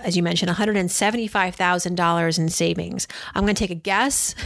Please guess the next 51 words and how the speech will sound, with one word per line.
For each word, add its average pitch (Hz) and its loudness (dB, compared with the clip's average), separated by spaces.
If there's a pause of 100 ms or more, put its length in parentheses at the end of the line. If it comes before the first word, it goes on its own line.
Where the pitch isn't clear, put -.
(100)
<laughs> - -10
and 202 2
guess 196 2
that's 202 0
gonna 202 0
last 190 2
you 185 2
for 165 0
well 196 0
over 202 2
a 180 2
year, 165 2
perhaps - -2
two - 0
years 202 2
of 180 -2
your 170 2
expenses. 185 0
If, 170 2
it - -8
sounds 240 2
like 185 0
you 180 -2
guys 170 2
are 170 -2
pretty 175 2
smart 165 0
with - -4
your 160 0
money 160 0
and 156 -2
you're 160 -2
pretty 311 0
conservative. 254 0
Under 302 2
normal 294 2
circumstances, 269 0 (100)
I 196 2
would 202 2
say, 180 2
sure, 277 2
you've 175 -6
got 180 0
savings. 214 0
You 202 2
can 208 0
live 202 0
off 196 2
of 185 0
one 165 0
income. 277 2